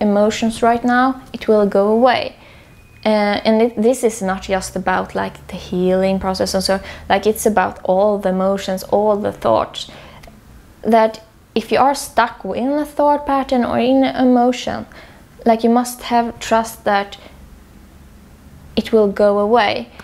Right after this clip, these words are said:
And if you are working with your healing, if you're working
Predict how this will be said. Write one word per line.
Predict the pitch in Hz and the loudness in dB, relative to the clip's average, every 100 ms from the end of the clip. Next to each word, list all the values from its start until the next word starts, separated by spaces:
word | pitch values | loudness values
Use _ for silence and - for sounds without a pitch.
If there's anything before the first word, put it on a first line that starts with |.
| - | -8
And | 226 220 214 214 214 | 0 2 4 2 0
if | - 220 - | -2 -4 -2
you | - | 2
are | 220 233 | 2 4
working | 233 262 262 226 202 | 4 2 0 -6 -6
with | 190 | -6
your | 190 | -8
healing, | 185 - - - | -10 -12 -8 -6
if | 220 | -4
you're | 226 226 | 0 2
working | 214 240 269 269 - 190 | 4 4 2 0 -8 -10